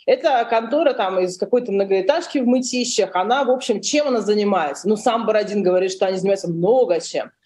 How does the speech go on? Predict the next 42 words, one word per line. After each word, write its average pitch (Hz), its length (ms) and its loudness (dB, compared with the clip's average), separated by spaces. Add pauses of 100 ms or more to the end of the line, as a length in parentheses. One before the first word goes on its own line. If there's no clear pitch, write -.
(160)
что 185 240 0
они 196 220 -2
там 175 160 -2
сорок 202 320 0
отделений 190 560 2
открыли 180 500 0
в 151 140 -4
регионах 165 420 0
Российской 170 400 -2
Федерации. 165 680 -2 (220)
И 190 100 2
вот, 208 280 0
но 226 100 2
при 247 180 0
этом, 320 300 0 (100)
опять 269 320 2
же, 196 80 -4
сам 226 240 -2
же 196 100 -4
Бородин, 208 440 -2
по-моему, 202 220 2
в - 40 -14
вашем 214 260 0
же 180 140 2
эфире 294 280 -2
говорил, 185 400 2
что, 175 420 2
значит, 170 240 -2
борьбой 190 300 2
с - 40 -12
коррупцией 196 440 0
в 170 40 0
России 175 380 -2
не 185 80 2
должны 190 280 0
заниматься 147 440 -4
общественные 165 400 -2
организации, 170 600 -2
а 180 120 0
исключительно 185 440 -6
правоохранительные 175 560 -2
органы. 156 180 -4